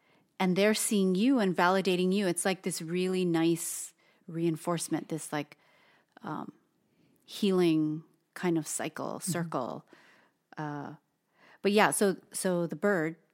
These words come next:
Speaker 1: the bird thing that Toast brought up. So I had learned from, I think, the Gottman Institute that talks all about relationships and all this stuff.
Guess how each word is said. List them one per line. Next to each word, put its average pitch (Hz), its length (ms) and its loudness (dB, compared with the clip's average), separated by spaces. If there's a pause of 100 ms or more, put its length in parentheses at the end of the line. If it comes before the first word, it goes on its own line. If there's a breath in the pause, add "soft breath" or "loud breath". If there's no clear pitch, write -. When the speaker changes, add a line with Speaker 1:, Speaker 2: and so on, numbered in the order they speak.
(160)
Speaker 1:
the 175 60 -10
bird 180 260 -4
thing 160 160 2
that 160 140 -6
Toast 208 240 -2
brought 151 180 -2
up. - 280 -6 (300 loud breath)
So - 160 2
I 190 80 6
had 190 160 4
learned 226 680 0
from, 160 540 -2 (200)
I 160 60 -4
think, 220 180 -2
the 190 80 0
Gottman 156 680 0
Institute - 640 -4
that 156 100 -4
talks - 260 -6
all 156 120 -2
about 156 220 -4
relationships 143 760 -4
and 156 100 -4
all 151 100 -8
this 147 140 -12
stuff. - 220 -12